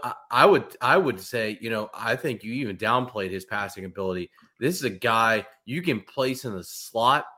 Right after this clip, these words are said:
Um, this is a guy you can, you can run, you can put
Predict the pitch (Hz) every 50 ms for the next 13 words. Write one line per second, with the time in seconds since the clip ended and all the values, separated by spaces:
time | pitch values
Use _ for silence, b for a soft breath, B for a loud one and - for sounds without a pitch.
0 | b b b b b - 104 101 98 95 92 98 135 151 - 113 113 90 80 -
1 | 117 113 110 113 113 113 113 110 104 - 110 117 127 123 127 117 104 95 - -
2 | 117 123 120 - 104 95 95 92 90 101 107 113 120 - 123 135 151 143 131 107
3 | - - 127 123